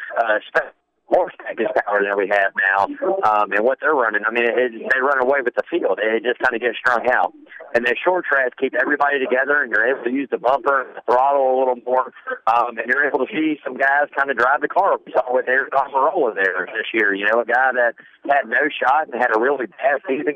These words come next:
going and come down and surprise everybody and get the win. So, um, I think that, I think it's gonna pay dividends huge to nascar. I think it's definitely something that instead of these road course races that we're looking into, we should definitely be looking into some shorter tracks, you know, a-, as you alluded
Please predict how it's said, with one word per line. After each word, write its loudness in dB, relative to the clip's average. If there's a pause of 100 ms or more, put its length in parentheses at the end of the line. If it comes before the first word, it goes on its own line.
going 2
and -4
come -2
down -2
and -20
surprise 0
everybody 0
and -6
get 0
the 0
win. -2 (160)
So, 0 (320)
um, 2
I 0
think -2
that, 2
I 2
think -4
it's -2
gonna 0 (120)
pay 0
dividends -2 (100)
huge -2 (160)
to -2
nascar. 0 (200)
I 2
think -6
it's -10
definitely -2
something -2
that 0 (280)
instead -2
of -10
these -2
road 0
course -2 (140)
races -4
that 2
we're 2
looking -2
into, 0
we -2
should -4
definitely 0
be 0
looking -2
into 0 (380)
some -2 (120)
shorter 2
tracks, 0
you -6
know, 2
a-, 2
as -2
you 2
alluded 0